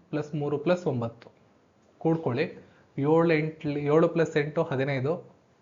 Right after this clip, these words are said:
ಹದಿನೈದು ಪ್ಲಸ್ ಮೂರು ಹದಿನೆಂಟು, ಹದಿನೆಂಟು ಪ್ಲಸ್ ಒಂಬತ್ತು ಇಪ್ಪತ್ತೇಳು. So ಇದು ಮೂರರಿಂದ ಭಾಗ ಆಗುತ್ತೆ. ಮೊದಲನೇ ಕಂಡೀಷನ್ ಸ್ಯಾಟಿಸ್ಫೈ ಆಯ್ತು. ಆದ್ರೆ ಎರಡನೇ ಕಂಡೀಷನ್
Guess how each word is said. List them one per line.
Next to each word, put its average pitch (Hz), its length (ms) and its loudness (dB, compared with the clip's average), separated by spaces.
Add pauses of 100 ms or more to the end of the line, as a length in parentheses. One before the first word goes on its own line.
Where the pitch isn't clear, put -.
(220)
ಹದಿನೈದು 160 400 0
ಪ್ಲಸ್ 156 300 -4
ಮೂರು 147 200 -4
ಹದಿನೆಂಟು, 127 440 -4
ಹದಿನೆಂಟು 151 480 -4
ಪ್ಲಸ್ 156 400 -4
ಒಂಬತ್ತು 139 320 -2
ಇಪ್ಪತ್ತೇಳು. - 840 -6 (560)
So 160 80 4
ಇದು 175 200 2
ಮೂರರಿಂದ 165 400 2
ಭಾಗ 139 320 4
ಆಗುತ್ತೆ. 123 480 -2 (300)
ಮೊದಲನೇ 160 300 2
ಕಂಡೀಷನ್ 147 500 -2
ಸ್ಯಾಟಿಸ್ಫೈ 123 480 -4
ಆಯ್ತು. 202 380 -6
ಆದ್ರೆ 170 200 2
ಎರಡನೇ 180 360 2
ಕಂಡೀಷನ್ 135 560 -2